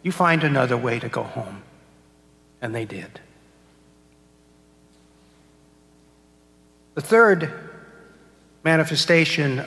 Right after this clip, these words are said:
of Jesus we celebrate tomorrow in the baptism of the Lord.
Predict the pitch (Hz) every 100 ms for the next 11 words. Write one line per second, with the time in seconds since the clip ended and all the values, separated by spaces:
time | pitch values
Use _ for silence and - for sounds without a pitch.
0 | - 135 131 - - - - 160 143 -
1 | 104 - - - - - - - _ -
2 | _ 151 143 - 156 147 147 139 - 139
3 | 127 104 101 95 - - - - - 135
4 | 127 143 135 - 143 - 123 117 113 113
5 | 107 104